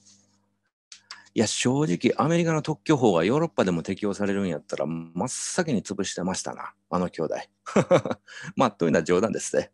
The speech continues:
<laughs> まあ、もちろん、まあ、あの兄弟にも見どころはあります。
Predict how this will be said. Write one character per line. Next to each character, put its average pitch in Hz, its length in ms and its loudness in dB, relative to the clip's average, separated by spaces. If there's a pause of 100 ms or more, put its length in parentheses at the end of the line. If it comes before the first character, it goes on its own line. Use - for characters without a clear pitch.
<laughs> - 1080 -20
ま 160 100 4
あ、 - 140 2 (280)
も 110 140 6
ち 113 80 4
ろ 107 120 6
ん、 98 120 2 (200)
ま 98 260 2
あ、 98 40 4
あ 107 40 6
の 113 120 6
兄 - 140 0
弟 110 300 6
に 107 160 4
も 107 320 4
見 98 140 2
ど 110 100 4
こ 110 140 2
ろ 110 100 2
は 113 260 2 (200)
あ 73 120 -2
り 73 100 -12
ま 76 120 -10
す。 - 200 -4